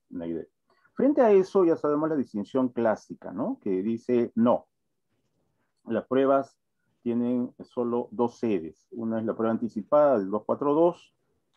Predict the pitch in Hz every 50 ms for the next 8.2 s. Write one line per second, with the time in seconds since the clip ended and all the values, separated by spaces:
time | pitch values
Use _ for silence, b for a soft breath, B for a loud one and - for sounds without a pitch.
0 | _ _ - 104 101 101 104 110 107 - 117 113 113 107 104 104 101 - - -
1 | - 107 95 - 107 92 85 92 80 - - - 110 127 175 214 185 143 - -
2 | 127 117 113 101 82 76 - _ _ _ _ 139 151 196 180 147 - - 202 202
3 | 202 196 - 180 175 180 180 180 180 165 147 156 165 175 - _ _ _ _ _
4 | _ _ - 107 98 139 135 139 131 135 131 - _ 131 139 143 139 120 139 -
5 | - _ _ _ _ _ _ _ _ _ _ _ _ _ - 127 127 127 127 127
6 | 139 - - _ - - - 104 101 98 95 90 90 92 92 - - _ _ _
7 | _ 135 143 139 - 156 131 120 135 135 139 127 - 156 147 143 127 - 143 135
8 | 131 160 202